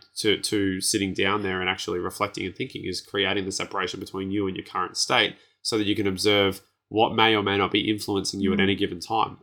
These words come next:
Speaker 1: And then when you shed light upon that by becoming aware of it, then you can actually do something about it
Speaker 2: Yeah,
Speaker 1: and
Speaker 2: you
Speaker 1: then start
Speaker 2: can,
Speaker 1: to change
Speaker 2: yeah.
Speaker 1: your state.
Speaker 2: You're open to do some-, doing something about it. You're like, "Oh, actually, I probably, I could do this."
Speaker 1: Yeah.
Speaker 2: And you start opening yourself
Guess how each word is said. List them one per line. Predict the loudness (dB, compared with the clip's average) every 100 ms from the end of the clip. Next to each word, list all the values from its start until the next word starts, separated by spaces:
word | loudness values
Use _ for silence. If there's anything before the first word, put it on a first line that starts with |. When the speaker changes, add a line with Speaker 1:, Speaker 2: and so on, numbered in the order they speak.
| -8
Speaker 1:
And | -4
then | -2
when | -2
you |
shed | 0 0
light | 4 6 6
upon | 4 -2 -2
that | -2 -2 -6
by | -6
becoming | -6 -6 -4 -2
aware | 2 4 4
of | 2
it, | 0 0 -4 _ _ _
then | 2 4
you | 4
can | 2 2
actually | 2 0 6
do | 6
something | 8 4 2 2
about | 4 4
it | 4
Speaker 2:
Yeah, | 4
Speaker 1:
and | 4
Speaker 2:
you |
Speaker 1:
then | 4
start | 2 0
Speaker 2:
can, | 0
Speaker 1:
to |
change | -4 -2
Speaker 2:
yeah. | -2
Speaker 1:
your | -4
state. | -8 -2
Speaker 2:
You're | 2 4
open | 2 0
to | -2
do | -4 -6
some-, | -6 -10
doing | -12 -10
something | -12 -14 -16
about | -14
it. |
You're | -12
like, | 0
"Oh, |
actually, | 4 4 2 -4 -6
I |
probably, | -6 -12 -12
I | -10
could | -8
do | -4 0
this." | 2 0 -4 -8 0
Speaker 1:
Yeah. | 2 2 0
Speaker 2:
And | -2
you | -2
start | 0 0 2
opening | -2 -6 -10
yourself | -10 -12